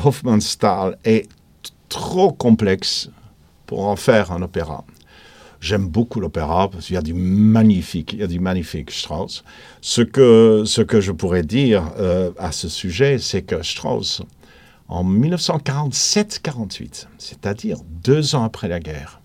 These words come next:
il a quatre-vingt-deux, quatre-vingt-trois ans, se dit que le, l'œuvre est peu jouée, que cette œuvre était peu jouée, et que pour la rendre, pour la garder vivante,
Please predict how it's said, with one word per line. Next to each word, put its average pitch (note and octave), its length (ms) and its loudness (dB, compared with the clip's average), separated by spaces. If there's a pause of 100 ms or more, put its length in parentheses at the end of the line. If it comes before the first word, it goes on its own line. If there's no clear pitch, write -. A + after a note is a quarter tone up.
(380)
il G2 80 0
a G#2 80 0
quatre-vingt-deux, A2+ 760 0
quatre-vingt-trois A2+ 920 -2
ans, C#2 120 -10 (1160)
se - 220 0
dit A#2 420 -4 (540)
que A#2 80 4
le, A2+ 320 4
l'œuvre A2+ 680 4 (160)
est G2 120 -4
peu C3+ 260 2
jouée, F#2 420 -2 (1160)
que G2+ 100 -8
cette - 280 -4
œuvre G2 260 0
était E2 200 -10
peu A2 180 -4
jouée, F#2+ 400 -8 (600)
et A#2 100 0
que D#3+ 120 2
pour E3+ 680 0
la A2+ 180 0
rendre, G#2+ 600 -2 (1000)
pour D3+ 160 2
la B2+ 140 2
garder D#3+ 420 2
vivante, A#2+ 600 -4